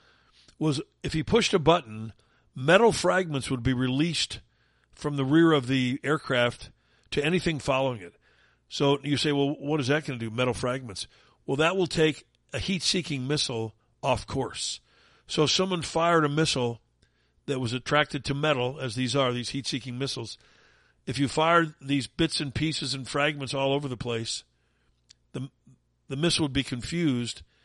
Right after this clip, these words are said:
and would follow the wrong thing. It is incredible what that plane has. It is literally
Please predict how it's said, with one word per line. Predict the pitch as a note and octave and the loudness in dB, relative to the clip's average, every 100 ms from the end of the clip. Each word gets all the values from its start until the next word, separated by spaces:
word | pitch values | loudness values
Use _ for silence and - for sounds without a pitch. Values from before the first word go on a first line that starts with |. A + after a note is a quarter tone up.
| _ - | _ -6
and | C3 | -4
would | B2+ | -2
follow | - C#3 C3+ | 0 2 2
the | A#2+ | 2
wrong | A#2+ B2 A#2 | 0 -2 -4
thing. | B2+ A#2+ E2+ _ _ _ _ _ _ _ _ _ _ _ _ _ _ _ _ _ _ | -8 -10 -12 _ _ _ _ _ _ _ _ _ _ _ _ _ _ _ _ _ _
It | - A#3 | -2 0
is | A3+ | 0
incredible | F3+ B2+ - F3 G#3+ A#3 D3+ C3 B2+ - _ _ | -2 -6 -4 2 4 4 2 2 -2 -6 _ _
what | - C#3 - | 0 0 4
that | D#3 F3 - | 4 4 0
plane | E3+ F3 D3+ B2+ | 0 2 0 -2
has. | - C#3+ A#2+ F2+ F2+ - - _ _ _ _ _ _ _ _ _ _ _ _ _ _ _ - | -2 0 0 -4 -10 -12 -12 _ _ _ _ _ _ _ _ _ _ _ _ _ _ _ 2
It | G#3+ | 4
is | F3+ | 2
literally | C3 C#3+ G3 F#3+ D3+ C#3 C3+ | 2 4 6 6 6 4 2